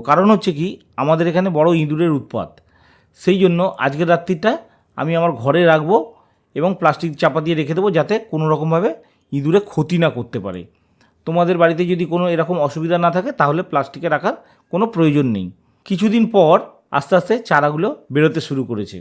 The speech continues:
দেখছো কত সুন্দর লাগছে। এরপর আমাদেরকে কিন্তু হালকা হাতে একটু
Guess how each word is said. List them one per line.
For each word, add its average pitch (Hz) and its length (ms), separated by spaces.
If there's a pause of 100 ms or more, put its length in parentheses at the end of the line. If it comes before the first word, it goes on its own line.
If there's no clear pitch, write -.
দেখছো 170 360 (220)
কত 147 160 (140)
সুন্দর 175 340
লাগছে। 165 260 (240)
এরপর 214 280
আমাদেরকে 180 300
কিন্তু 165 280 (320)
হালকা 160 320
হাতে 160 240 (220)
একটু 139 240